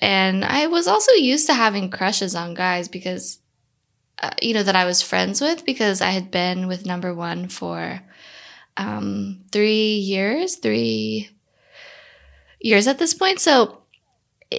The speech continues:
you know, I, because of that, I had these really close friendships with guys in high school, and I was just,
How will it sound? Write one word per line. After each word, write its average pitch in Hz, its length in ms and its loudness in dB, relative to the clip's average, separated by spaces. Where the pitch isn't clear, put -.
you 285 160 4
know, 294 100 8
I, 262 300 6
because 302 280 0
of 294 180 2
that, 214 280 4
I - 20 4
had 233 220 -2
these 233 200 -2
really 196 300 2
close 185 500 -2
friendships 175 560 -6
with 185 160 -10
guys 170 260 -6
in 175 80 -10
high 247 300 -4
school, 311 540 2
and 220 240 2
I 202 140 0
was 196 300 -2
just, - 400 -6